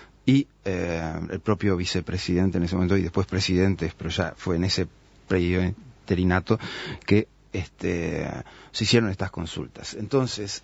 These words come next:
eh, re-, al respecto, eh, hemos oído, eh,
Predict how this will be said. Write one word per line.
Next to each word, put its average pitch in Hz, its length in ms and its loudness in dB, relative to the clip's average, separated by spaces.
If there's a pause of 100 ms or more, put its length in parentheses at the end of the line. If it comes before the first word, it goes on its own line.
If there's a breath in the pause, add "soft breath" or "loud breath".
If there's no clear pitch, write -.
eh, 98 300 -8 (400 loud breath)
re-, 113 240 -10
al 123 140 0
respecto, 131 960 0
eh, 107 360 -4
hemos 127 300 4
oído, 120 640 4
eh, 92 460 -4